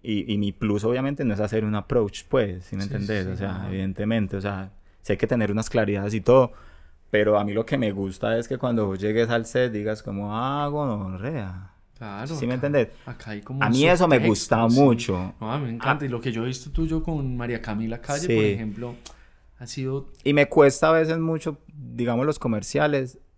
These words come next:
Speaker 1: y, y lo he entendido últimamente que los he
Speaker 2: Ujú.
Speaker 1: hecho, es, es que, claro, eh, detrás de los comerciales hay, hay agencia, hay muchas cosas,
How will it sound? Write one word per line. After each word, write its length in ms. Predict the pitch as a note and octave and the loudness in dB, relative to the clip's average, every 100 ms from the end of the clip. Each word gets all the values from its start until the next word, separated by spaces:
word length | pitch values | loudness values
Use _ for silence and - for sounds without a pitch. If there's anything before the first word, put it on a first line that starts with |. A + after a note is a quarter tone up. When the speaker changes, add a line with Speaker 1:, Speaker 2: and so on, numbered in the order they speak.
| _ _ - | _ _ -16
Speaker 1:
y, 240 | - A#2+ - | -12 -12 -8
y 140 | D3 | -2
lo 100 | B2+ | 4
he 40 | A#2+ | 4
entendido 500 | A#2 C#3 C#3 C#3+ C#3+ | 6 4 4 4 4
últimamente 360 | C3+ C3+ A2 | 4 2 2
que 120 | - A#2 | 0 0
los 140 | G#2 | 2
he 40 | |
Speaker 2:
Ujú. 80 | A#2 | 4
Speaker 1:
hecho, 220 | C#3 - A#2 | 2 2 4
es, 420 | G#2+ G2 - - - - _ _ | 4 0 -10 -14 -20 -20 _ _
es 140 | - - | -12 -10
que, 80 | - | -4
claro, 440 | C#3+ A#2+ G#2 - _ _ _ _ _ _ | 2 2 2 -2 _ _ _ _ _ _
eh, 120 | - | -14
detrás 340 | - A2 - A2 | -4 -2 2 4
de 80 | A2+ | 4
los 160 | A2 | 2
comerciales 520 | - G#2 G#2 G2 G#2 | 0 0 0 -2 0
hay, 500 | A2+ A#2 A#2+ A#2+ A#2 _ _ _ _ - | 0 0 0 -4 -8 _ _ _ _ -10
hay 160 | G#2 | -6
agencia, 600 | G#2 G#2+ A2+ A2+ A2+ A2+ G#2 | -6 -4 -2 -4 -4 -6 -4
hay 140 | F#2+ | -2
muchas 340 | G2 - A2+ | -2 -2 -4
cosas, 480 | - B2+ A#2+ A2 G#2+ | 0 4 4 2 -6